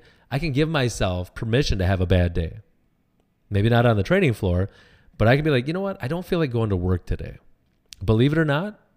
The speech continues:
that happens. And that's okay. We don't have to think, "Boy, does that mean something? Like, if I don't wanna go to work today, does that mean that I don't wanna do this anymore?" And maybe I am getting tired of doing this.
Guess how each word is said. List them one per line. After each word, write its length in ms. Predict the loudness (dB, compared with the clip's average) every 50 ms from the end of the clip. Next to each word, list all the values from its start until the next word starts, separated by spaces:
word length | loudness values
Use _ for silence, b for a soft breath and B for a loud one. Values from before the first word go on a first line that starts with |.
| _ _ _ _ _ _ _ _ _ -2
that 160 | 0 2 2
happens. 640 | 2 2 0 -2 -4 -8 -8 -12 -18 -20 -20 -20 _ _ _ _ _ _
And 140 | -6 -4 -2
that's 200 | -2 -2 0 0
okay. 420 | 0 0 0 0 0 0 -2 -4 b b b b b b
We 120 | 4 4
don't 140 | 4 4 2
have 100 | 0 0
to 80 | 0 0
think, 280 | 0 0 0 -2 -8 b b b b b b b b _ -4
"Boy, 140 | -2 -2 0
does 120 | 0 0
that 140 | 0 -2 -2
mean 200 | -2 -2 -2 -2
something? 320 | -2 -2 -2 -2 -4 -4
Like, 140 | -4 -4 -4
if 100 | -2 -2
I 80 | -2 -2
don't 120 | -2 -2
wanna 160 | -2 0 0
go 80 | 2 2
to 80 | 2 0
work 240 | 0 -2 -2 -2
today, 220 | -2 -2 0 0 -2
does 140 | -2 -2 -2
that 200 | -2 -4 -4 -4
mean 240 | -4 -2 -2 -2
that 200 | -2 -4 -4 -6 -6
I 120 | -6 -4 -4
don't 140 | -4 -2
wanna 200 | -2 -2 -2 -4
do 220 | -4 -4 -4 -4 -4
this 200 | -4 -6 -6 -6
anymore?" 560 | -6 -6 -6 -6 -6 -6 -6 -6 -8 -10 -14 b b b b b b b b b b b b _ _ _ _ _ _ _ _ _ _ _ _ _ _ -8
And 320 | -6 -4 -4 -6 -6 -6
maybe 280 | -6 -4 -2 -2 -2 0
I 140 | 0 0 0
am 140 | 0 -2
getting 200 | -2 -2 -2 0
tired 280 | 0 0 0 0 0 -2
of 100 | -2 -2
doing 260 | -2 -2 -2 -4 -4
this. 460 | -6 -8 -10 -12 -14 -16 -18 -20 -20